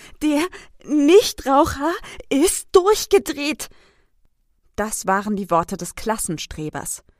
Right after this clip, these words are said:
Er wirkte beunruhigt, war noch verschwitzter als sonst und wollte seine Mitschüler warnen, doch niemand beachtete den schmächtigen Zahnspangenträger. Nur der Junge, der A D H S hatte, hüpfte um den Klassenstreber herum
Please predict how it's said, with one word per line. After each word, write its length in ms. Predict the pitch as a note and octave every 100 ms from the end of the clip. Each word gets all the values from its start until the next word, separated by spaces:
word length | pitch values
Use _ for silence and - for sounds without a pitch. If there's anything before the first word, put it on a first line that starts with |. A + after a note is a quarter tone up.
| _ _ _ _ -
Er 180 | A3+ G3+
wirkte 260 | B3+ -
beunruhigt, 760 | G#3 G#3+ C4 C4 E3 E3 - - _ _ _ _ -
war 240 | F3+ E3+
noch 340 | E3+ F3 A#3+
verschwitzter 680 | - E3+ F3 - G3+ - E3+
als 240 | - E3+ -
sonst 420 | F#3 G3+ - - - - - _
und 260 | G#3+ G3+ -
wollte 260 | A#3 C4+
seine 240 | A#3 A#3 A3
Mitschüler 600 | A#3+ - - G#3+ G3 F3+
warnen, 480 | F#3+ A#3+ F#3+ D#3+ - _ _ _
doch 280 | F#3+ G#3 -
niemand 500 | A#3 B3+ C4 A#3+ -
beachtete 600 | G#3+ D3 F3+ - E3+ E3+
den 200 | E3+ E3+
schmächtigen 680 | - F#3 E3 - D#3+ E3 D#3
Zahnspangenträger. 1120 | F3 D#3+ E3+ D#3+ D3+ D#3 - C#3 D3+ B2+ E3 _ _ _ _ _ _ _ _ _ G3
Nur 280 | A3+ D4+
der 120 | D4 C4
Junge, 320 | A#3 A#3+ A3+
der 200 | G3 -
A 100 | F3+
D 160 | F#3
H 120 | F#3+ E3+
S 280 | G3+ - -
hatte, 380 | G3+ G#3 F#3+
hüpfte 420 | F3+ D4 - - G#3
um 140 | G#3
den 140 | F3+
Klassenstreber 760 | - F#3+ A3 A3+ - - F#3+ F3
herum 400 | F3+ F3 G#3